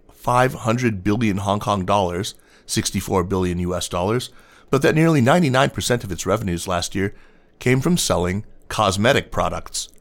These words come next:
and not E Vs. What are Xiaomi's competitive advantages in making cars? Xiaomi is another latecomer to the race, T M T Post remarked,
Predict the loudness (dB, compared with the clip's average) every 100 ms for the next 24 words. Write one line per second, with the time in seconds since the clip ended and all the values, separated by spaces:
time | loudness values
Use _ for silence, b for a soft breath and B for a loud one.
0 | _ -2 0 2 2 0 -8 -12 -8 -6
1 | -4 -4 -6 -12 -14 _ _ _ _ _
2 | _ _ _ _ _ _ _ _ 2 4
3 | 6 4 4 4 6 4 2 0 0 -2
4 | -2 -2 -2 0 -2 -4 -8 -8 -6 -4
5 | -4 -6 -8 -8 -4 -4 -6 -12 -16 -20
6 | _ _ _ _ _ _ _ _ _ _
7 | _ _ _ 0 4 4 4 2 2 2
8 | 0 0 2 4 4 4 2 2 -2 -2
9 | -4 -6 -4 -2 -2 -4 -8 -8 -6 -6
10 | -8 -8 -6 -8 -8 -8 -6 -8 -12